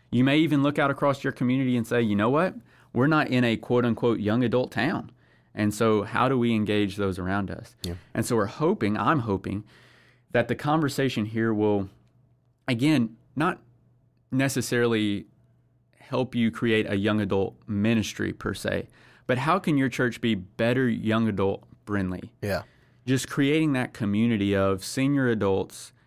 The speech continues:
Speaker 1: in multi-generational discipleship, pouring into people under them.
Speaker 2: Yeah.
Speaker 1: Um, what are the currents, the kind of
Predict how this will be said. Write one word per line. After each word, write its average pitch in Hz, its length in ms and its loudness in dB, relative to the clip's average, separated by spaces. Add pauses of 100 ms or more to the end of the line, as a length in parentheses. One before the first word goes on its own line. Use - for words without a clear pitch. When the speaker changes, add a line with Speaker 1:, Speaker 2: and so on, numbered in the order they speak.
(160)
Speaker 1:
in 110 220 2
multi-generational 101 1300 0
discipleship, 95 840 -6 (280)
pouring 151 280 2
into 117 140 2
people 101 400 -2
under 95 220 -4
them. 98 280 -10 (240)
Speaker 2:
Yeah. 98 260 -4 (540)
Speaker 1:
Um, 104 360 0
what 135 140 2
are 175 100 2
the 117 160 0
currents, - 840 -4 (580)
the 110 320 2
kind 131 260 0
of 104 200 0